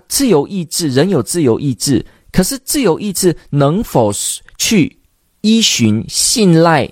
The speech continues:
超越者天主，这就是信仰中在讲求的事情。顺服跟依赖天主的呢，那就是正路。<laughs> 偏离跟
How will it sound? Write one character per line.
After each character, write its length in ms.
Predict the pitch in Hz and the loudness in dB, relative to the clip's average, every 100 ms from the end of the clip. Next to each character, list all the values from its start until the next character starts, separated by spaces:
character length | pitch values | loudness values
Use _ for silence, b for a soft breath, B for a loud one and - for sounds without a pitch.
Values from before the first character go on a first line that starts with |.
| _ | _
超 300 | - 135 131 | -4 0 0
越 160 | 139 107 | 0 -2
者 200 | - 78 | -4 -8
天 260 | - 107 | -2 -2
主， 140 | 95 78 | -2 -4
这 160 | - | -2
就 140 | 185 175 | -2 0
是 100 | 165 | -2
信 300 | - 262 180 | -2 0 0
仰 220 | 95 69 | 0 -2
中 260 | - 113 104 B B B B | -2 -2 -4 B B B B
在 160 | 147 | -2
讲 260 | 127 98 85 | -2 -6 -8
求 200 | - 85 | -8 -8
的 120 | 80 | -8
事 240 | - - 101 | -6 -6 -6
情。 260 | - - - _ _ _ _ _ _ _ _ _ | -8 -12 -16 _ _ _ _ _ _ _ _ _
顺 600 | - - - - 277 185 | -6 -2 -2 0 0 0
服 300 | - 113 110 | -2 -6 -4
跟 200 | 127 151 - | 0 -2 -2
依 120 | 165 | -2
赖 200 | 170 156 | 0 0
天 260 | - 131 127 | 2 0 0
主 160 | - - | -6 -8
的 160 | 87 | -6
呢， 220 | 82 87 - | -4 -2 0
那 140 | 120 | 0
就 120 | 110 | 0
是 160 | 104 101 | -4 -4
正 380 | - 101 85 90 | -2 -2 -2 -4
路。 160 | 92 - - 120 B B B B _ _ | -6 -4 -4 -4 B B B B _ _
<laughs> 1200 | _ _ _ _ _ _ _ _ _ _ _ _ - | _ _ _ _ _ _ _ _ _ _ _ _ -2
偏 360 | - 214 214 | 2 2 2
离 260 | 156 113 113 | 0 0 0
跟 320 | - 156 160 | 0 0 -2